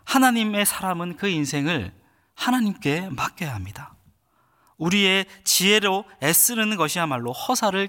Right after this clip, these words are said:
경영하는, 경영하는 것이다. 이렇게 오늘 성경 본문은 이야기하고 있는 거예요.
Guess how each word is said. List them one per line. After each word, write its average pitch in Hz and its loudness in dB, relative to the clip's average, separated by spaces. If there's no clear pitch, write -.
경영하는, 160 0
경영하는 175 0
것이다. 120 -2
이렇게 220 0
오늘 175 0
성경 175 -4
본문은 143 -2
이야기하고 170 -2
있는 165 -2
거예요. 101 -6